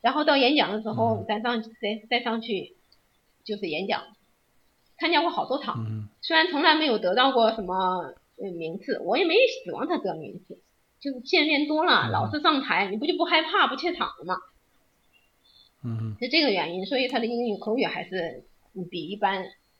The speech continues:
Speaker 1: 那个同龄的那个，就是班里同学还是要好一些的。然后我自己呢，没事呢，
Speaker 2: 嗯。
Speaker 1: 我就，就他去听课了啊，或者是干嘛的，我有空我就看那个，南京不是有新东方嘛？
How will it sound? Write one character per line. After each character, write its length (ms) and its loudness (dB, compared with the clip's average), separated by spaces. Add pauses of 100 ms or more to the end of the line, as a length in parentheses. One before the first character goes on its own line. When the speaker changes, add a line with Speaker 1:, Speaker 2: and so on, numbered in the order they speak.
(320)
Speaker 1:
那 100 -8
个 80 -6
同 200 -12
龄 180 -10
的 160 -4
那 140 -8
个， 220 -6 (200)
就 100 -12
是 80 -18
班 140 -4
里 80 -8
同 160 -14
学 220 -8 (340)
还 100 -6
是 80 -8
要 80 -2
好 240 -8
一 60 -8
些 140 0
的。 120 -8 (240)
然 100 2
后 120 8
我 120 8
自 140 0
己 80 2
呢， 140 0
没 160 2
事 160 2
呢， 80 4
Speaker 2:
嗯。 120 6
Speaker 1:
我 140 2
就， 100 -2 (280)
就 280 -4 (240)
他 400 2
去 360 -4 (320)
听 180 -4
课 200 0
了 80 4
啊， 160 4
或 120 -2
者 60 -2
是 80 -4
干 140 0
嘛 160 -4
的， 100 -2
我 120 2
有 120 -2
空 220 -6
我 140 -2
就 180 0 (140)
看 200 -4
那 100 -6
个， 160 -8
南 180 -2
京 120 0
不 60 -2
是 80 0
有 40 -4
新 200 -2
东 160 0
方 200 4
嘛？ 80 4